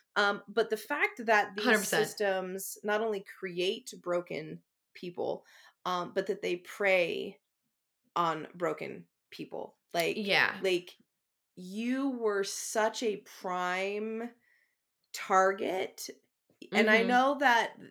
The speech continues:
Speaker 1: the woman who helped you, I'm sure, was not like, "I'm gonna target this girl," but she
Speaker 2: Mm-mm.
Speaker 1: had been taught to look for people like you, and it was in the name of
Speaker 2: Yeah.
Speaker 1: God, right? It was in the name of goodness, and I'm
Speaker 2: Right.
Speaker 1: sure that her heart was in the right place, but,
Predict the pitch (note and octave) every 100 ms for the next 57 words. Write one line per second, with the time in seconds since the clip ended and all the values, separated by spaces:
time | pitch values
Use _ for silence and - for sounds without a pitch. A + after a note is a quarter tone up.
0 | _ _ G3 G3+ G#3+ A#3 A#3 G#3+ G#3 F#3+
1 | F#3+ G3 F3+ F3 F3 F3 - - A3 A3
2 | G#3 E3+ D#3 D#3+ D#3+ E3 F3 D#3+ D#3 D#3+
3 | F3+ D#3+ - F#3+ F#3+ F3+ E3 D3 C#3 -
4 | E3 C#3+ - - - - F#4+ F#4 D4+ B3
5 | C#4+ A3 A3+ G3 - - C4 E3 D3+ -
6 | - - _ _ _ _ _ _ _ _
7 | - A3+ A3 G3+ F#3+ B3 C4+ - E3+ E3
8 | E3+ - D3+ A#2+ B2+ - - F2 - -
9 | _ _ _ _ D#4+ A#3+ C#4 D4+ D4 C4+
10 | - - E4 F3+ D3 G#3 F#3+ G3 G#3+ G#3+
11 | A3 A3 A3 G3 A3+ C#4 G#3+ F#3+ D#3+ F#3
12 | - D4+ C#4+ G3+ G3+ G#3+ D4 G#3+ G3+ F#3+
13 | F3+ A3+ A3 - G3+